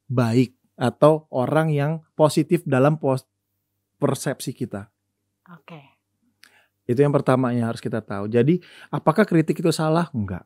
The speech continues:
Speaker 1: Justru harus, karena tanpa sadar kita memang sudah mengkritik diri kita setiap hari.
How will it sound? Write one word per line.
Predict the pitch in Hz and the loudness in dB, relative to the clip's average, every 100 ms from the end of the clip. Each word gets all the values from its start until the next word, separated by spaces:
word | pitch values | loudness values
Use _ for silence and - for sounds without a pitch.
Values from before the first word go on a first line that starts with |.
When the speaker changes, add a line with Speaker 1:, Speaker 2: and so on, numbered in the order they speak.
| _ _ _ _ _ - | _ _ _ _ _ -6
Speaker 1:
Justru | 123 120 - 165 | -2 -2 2 0
harus, | - 160 175 156 | 2 2 4 2
karena | - 120 143 | -2 -8 -8
tanpa | 151 139 127 | -6 -6 -4
sadar | 135 127 110 143 | -6 -8 -6 -6
kita | 156 139 180 | -6 -4 -2
memang | 151 156 | 0 -2
sudah | 156 139 | -2 -4
mengkritik | 147 139 147 139 151 | -2 -2 -2 -2 -2
diri | 143 131 | -2 -2
kita | 135 156 | -6 -6
setiap | - 147 139 139 | -8 -6 -6 -6
hari. | 135 110 | -12 -14